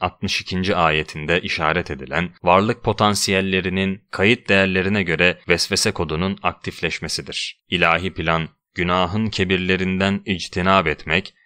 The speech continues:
fevahişten ictinab etmek ve gazaplandıklarında mağfiret etmek basamaklarının vazife planında olan takva sahipleri tarafından takdim karşılığını,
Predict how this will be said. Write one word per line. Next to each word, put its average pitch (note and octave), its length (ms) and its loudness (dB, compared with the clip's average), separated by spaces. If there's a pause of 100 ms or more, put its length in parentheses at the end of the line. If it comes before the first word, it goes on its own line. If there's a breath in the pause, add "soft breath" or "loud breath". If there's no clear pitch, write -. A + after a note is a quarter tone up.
(140)
fevahişten F2+ 800 0
ictinab E2 580 -2
etmek F#2+ 460 -4 (320 soft breath)
ve E2+ 120 2
gazaplandıklarında F2 1160 2
mağfiret E2 540 2
etmek F#2 400 -4
basamaklarının D#2 960 -4
vazife D#2+ 400 -2
planında F2+ 560 -2
olan F2 320 -2
takva G2+ 440 -2
sahipleri F2 640 -2
tarafından E2 640 -2 (340 soft breath)
takdim G#2 440 -2
karşılığını, D#2 800 -2